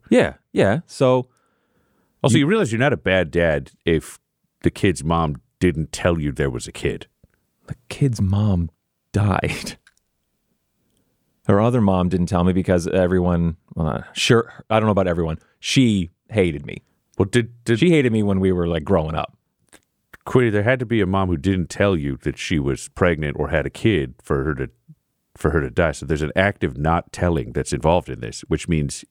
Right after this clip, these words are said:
Speaker 2: you can't be
Speaker 1: There
Speaker 2: mad
Speaker 1: was
Speaker 2: at yourself for not being there.
Speaker 1: There was a leaving, though, too.
Speaker 2: Did you know?
Speaker 1: No.
Speaker 2: Uh-huh. So why does that make you a bad guy, buddy? That's fucking crazy. That's not a choice you made. That's a choice somebody else made.
Speaker 1: I don't
Speaker 2: And then
Speaker 1: think
Speaker 2: you're
Speaker 1: I'm a,
Speaker 2: blaming yourself
Speaker 1: I don't
Speaker 2: for it.
Speaker 1: think I'm a bad guy.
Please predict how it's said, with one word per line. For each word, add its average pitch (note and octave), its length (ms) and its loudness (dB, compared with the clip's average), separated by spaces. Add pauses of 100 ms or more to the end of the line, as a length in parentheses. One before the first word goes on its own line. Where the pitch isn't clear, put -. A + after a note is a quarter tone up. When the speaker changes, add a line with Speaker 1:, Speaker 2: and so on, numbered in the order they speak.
(140)
Speaker 2:
you F2 100 0
can't A#2 240 0
be B2 60 2
Speaker 1:
There B2+ 100 2
Speaker 2:
mad E2+ 140 2
Speaker 1:
was G#2 80 0
Speaker 2:
at - 60 -4
yourself D#2 320 -4
for - 80 -8
not C#2+ 180 -4
being E2 300 0
there. A1+ 160 -8
Speaker 1:
There C3 100 2
was B2+ 180 0
a A#2 80 2
leaving, A2+ 480 2
though, E2 360 -2
too. - 300 0 (680)
Speaker 2:
Did D2+ 180 0
you C2 80 -6
know? C2 320 0 (380)
Speaker 1:
No. B2 260 2 (1120)
Speaker 2:
Uh-huh. E2+ 300 2 (720)
So - 180 2
why A2 280 2
does C#3+ 120 -8
that E3+ 160 -2
make F3 220 0
you F3 80 4
a E3 40 2
bad F3+ 260 2
guy, F3+ 240 2
buddy? F#3+ 280 0
That's G3 360 -2
fucking G3 360 0
crazy. D3+ 640 0
That's A2 180 0
not G3+ 120 2
a D#3+ 80 0
choice C#3+ 320 -2
you C3 80 0
made. B2+ 340 2
That's A#2+ 180 -2
a C#3 60 -6
choice C3+ 220 0
somebody G2 320 0
else C#3+ 240 2
made. B1+ 280 -6
Speaker 1:
I E3+ 120 2
don't A#3 100 4
Speaker 2:
And - 80 2
then G3 60 4
Speaker 1:
think G3+ 80 0
Speaker 2:
you're - 100 2
Speaker 1:
I'm C3+ 40 4
a, - 20 4
Speaker 2:
blaming A#2+ 120 -2
yourself - 240 -6
Speaker 1:
I F2+ 60 -4
don't C3+ 160 2
Speaker 2:
for F3 40 -4
it. - 20 -12
Speaker 1:
think F3 160 0
I'm D#3+ 100 0
a D3+ 60 0
bad C#3 260 0
guy. G2 380 0